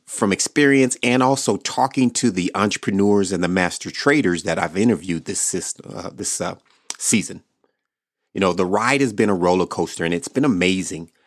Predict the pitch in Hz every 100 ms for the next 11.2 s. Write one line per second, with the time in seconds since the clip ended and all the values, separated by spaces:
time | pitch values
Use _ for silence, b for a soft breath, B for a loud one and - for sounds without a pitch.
0 | b b b 98 98 92 92 - 101 143
1 | 196 - 156 156 107 107 101 - - 90
2 | 87 85 92 - 98 92 117 160 131 135
3 | 95 123 123 95 80 80 - _ _ _
4 | _ 101 92 87 87 85 82 80 90 87
5 | 82 107 113 - - - _ _ _ _
6 | _ _ _ _ - 95 101 107 107 113
7 | 131 - 98 - - _ b b b 104
8 | 104 110 117 143 135 139 113 98 - 104
9 | - 90 - 127 123 - - _ _ _
10 | _ _ - 92 107 85 90 87 95 85
11 | 90